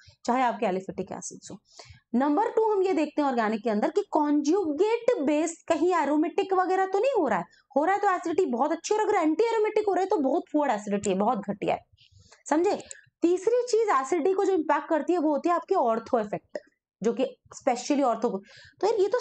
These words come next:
set of rules बन जाए तो बहुत प्यारी क्लास बन सकती है अपनी, पन्द्रह मिनट का या दस मिनट का एक वीडियो बन सकता है जिसमें अपन ने एसिडिटी को क्या किया, क्लब कर लिया और set of rules की पांच रूल खत्म खेल।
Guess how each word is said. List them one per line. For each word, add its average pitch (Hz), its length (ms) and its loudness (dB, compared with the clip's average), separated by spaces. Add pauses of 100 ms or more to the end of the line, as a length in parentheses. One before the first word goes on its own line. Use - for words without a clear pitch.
set 294 280 0
of 415 80 -4
rules 320 240 0
बन 370 200 0
जाए 415 140 0
तो 453 120 0
बहुत 311 220 -2
प्यारी 440 220 0
क्लास 330 320 0
बन 269 80 0
सकती 214 280 -6
है 233 60 0
अपनी, 214 180 -4
पन्द्रह 226 300 0
मिनट 269 280 0
का 247 80 2
या 262 120 0
दस 226 200 -2
मिनट 240 160 -6
का - 60 -2
एक - 140 -4
वीडियो 214 260 0
बन 220 120 -2
सकता 202 280 -2
है 339 80 0 (320)
जिसमें 269 220 0
अपन 330 180 2
ने 339 200 2
एसिडिटी 262 360 0
को 359 100 0
क्या 339 220 0
किया, 349 320 0 (420)
क्लब 330 300 0
कर 330 120 2
लिया 339 180 2
और 381 100 0
set 339 260 0
of 370 80 2
rules 349 240 0
की 359 100 0
पांच 294 360 0
रूल 339 200 2
खत्म 285 420 -2
खेल। 190 320 -4